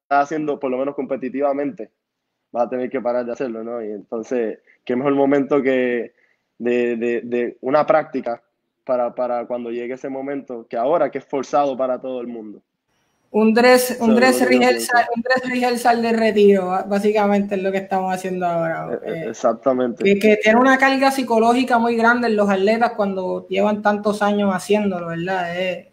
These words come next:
Speaker 2: es durísimo.
Speaker 1: Claro.
Speaker 2: Eh, Yesiel, ha sido un placer tenerte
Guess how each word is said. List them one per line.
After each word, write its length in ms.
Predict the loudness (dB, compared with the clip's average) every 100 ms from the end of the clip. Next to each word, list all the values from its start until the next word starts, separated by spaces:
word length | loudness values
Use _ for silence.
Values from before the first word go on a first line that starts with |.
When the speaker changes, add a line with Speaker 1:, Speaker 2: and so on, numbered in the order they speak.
| _ _
Speaker 2:
es 160 | -14 0
durísimo. 480 | 4 4 2 0 -4
Speaker 1:
Claro. 160 | -6 _ _ _ 2
Speaker 2:
Eh, 320 | 4 8 8
Yesiel, 380 | 8 6 6 6
ha 100 | 4
sido 360 | 2 0 0 0
un 160 | -4
placer 560 | 0 0 2 0 0 -4 -4
tenerte 680 | 2 4 4 2 0 0 0